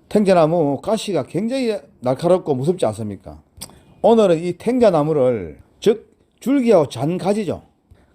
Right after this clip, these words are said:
가시를 채취해가지고 약용을 쓸 겁니다. 자, 이 탱자나무 가시의 약성은 평한 성질이고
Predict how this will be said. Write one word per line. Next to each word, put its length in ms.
가시를 320
채취해가지고 1000
약용을 380
쓸 180
겁니다. 400
자, 140
이 200
탱자나무 680
가시의 400
약성은 720
평한 340
성질이고 920